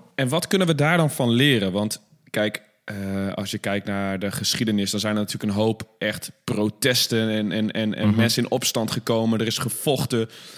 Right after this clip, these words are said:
Speaker 1: Eh, er is van alles gebeurd.
Speaker 2: Ja.
Speaker 1: Ehm, om, hè, bepaalde veranderingen teweeg te brengen. Maar ja,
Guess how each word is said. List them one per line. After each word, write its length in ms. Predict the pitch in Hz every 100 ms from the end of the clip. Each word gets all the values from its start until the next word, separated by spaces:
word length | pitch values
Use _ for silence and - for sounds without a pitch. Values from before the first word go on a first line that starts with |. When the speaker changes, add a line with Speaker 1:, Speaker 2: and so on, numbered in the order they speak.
| -
Speaker 1:
Eh, 200 | - 107
er 140 | 107 117
is 120 | 120
van 140 | 131
alles 260 | 135 170 135
gebeurd. 540 | 131 110 113 143 - - -
Speaker 2:
Ja. 260 | 104 - _ _
Speaker 1:
Ehm, 500 | 113 113 113 117 113 - _ _ _ _ _ -
om, 420 | 131 123 113 - _ -
hè, 200 | 107 127
bepaalde 400 | 113 - 101 113
veranderingen 680 | - 131 151 165 123 113 110
teweeg 300 | 117 110 107
te 100 | 110
brengen. 360 | 104 104 92 - _ _ _ _ _
Maar 160 | 110
ja, 280 | 123 120 -